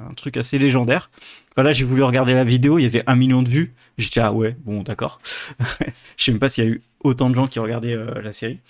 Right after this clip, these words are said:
Mais, euh, mais vraiment, euh, c'est vraiment un, un moment culte de, de série, et c'était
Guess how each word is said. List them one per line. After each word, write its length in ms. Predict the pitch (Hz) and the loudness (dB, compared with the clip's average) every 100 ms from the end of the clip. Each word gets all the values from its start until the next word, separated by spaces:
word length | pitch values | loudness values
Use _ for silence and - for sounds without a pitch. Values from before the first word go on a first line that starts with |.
| _ _ _ _ _ _ _ _ _ _ - 113 | _ _ _ _ _ _ _ _ _ _ -2 0
Mais, 180 | 123 117 | 2 4
euh, 520 | 120 117 117 117 117 | 2 2 2 2 2
mais 160 | 117 123 | 2 4
vraiment, 460 | 127 139 151 147 | 2 2 2 2
euh, 160 | 127 123 | 2 2
c'est 300 | - - 113 | 0 -2 -2
vraiment 420 | 107 120 143 160 | 0 2 2 2
un, 380 | 123 120 117 - 247 202 - | 2 2 -2 -4 -6 -8 -4
un 100 | 127 | 0
moment 300 | 123 135 139 | 2 4 2
culte 320 | 127 - 190 135 | 0 -2 0 0
de, 460 | 123 117 113 113 110 | 2 2 0 -2 -2
de 160 | 123 | -2
série, 440 | 156 - 120 139 160 | 0 0 0 0 0
et 80 | |
c'était 400 | 127 110 - 110 | -2 -4 -4 -6